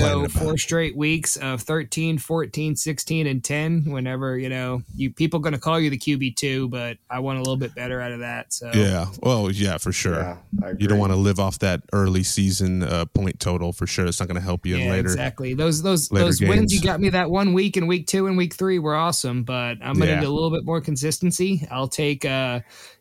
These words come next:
Speaker 2: Jalen Hurts ten days out of ten over Lamar Jackson this year. He's
Speaker 1: Yeah.
Speaker 2: never gonna get your forty-eight, but if you can get me thirty-two,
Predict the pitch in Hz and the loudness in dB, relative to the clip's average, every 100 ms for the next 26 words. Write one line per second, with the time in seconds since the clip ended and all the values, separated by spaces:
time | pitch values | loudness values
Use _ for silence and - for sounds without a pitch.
0 | - 151 160 151 147 160 156 - - - | -2 0 2 2 2 0 0 -2 -2 -2
1 | - - - 262 180 170 170 165 160 135 | -6 -6 -4 0 2 2 2 2 0 0
2 | 175 180 175 156 151 156 156 147 147 151 | 0 2 2 0 0 0 0 0 -2 -2
3 | - 160 160 165 165 175 170 135 185 - | -2 0 0 0 0 2 0 2 2 2
4 | 147 151 156 151 131 139 - 160 151 143 | 0 0 0 0 -2 -4 -2 -2 0 2
5 | 156 151 - 135 131 - _ - 127 143 | 2 0 -2 -4 -4 -6 _ -14 -6 -2
6 | 151 151 147 131 151 160 147 175 180 170 | 0 0 -2 -2 0 0 0 2 2 2
7 | 160 | 0